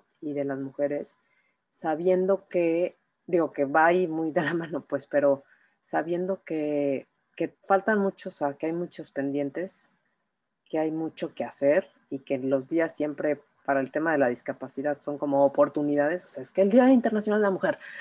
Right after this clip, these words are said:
ah, bueno, que hay que hablar de discapacidad ahorita porque es cuando también podemos, porque siempre son temas que deben de ser transversales, pero que,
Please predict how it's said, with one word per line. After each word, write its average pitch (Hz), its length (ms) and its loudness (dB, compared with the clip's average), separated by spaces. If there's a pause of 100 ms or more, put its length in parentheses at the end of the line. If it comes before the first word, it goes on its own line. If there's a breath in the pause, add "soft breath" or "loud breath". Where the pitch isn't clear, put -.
ah, 220 60 2
bueno, 214 200 4
que 175 180 -4
hay 165 80 -4
que 170 120 0
hablar 160 260 0
de 156 240 -2
discapacidad 143 580 -2
ahorita 156 280 2
porque 139 480 0
es 139 120 -6
cuando 147 300 -4
también 147 440 -2
podemos, 139 580 0
porque 202 320 0
siempre 208 340 -2
son 185 220 -6
temas 165 340 -6 (720 soft breath)
que 147 100 -2
deben 165 160 4
de 170 80 2
ser 151 200 0
transversales, 151 680 -4
pero 135 300 -4
que, 135 320 -2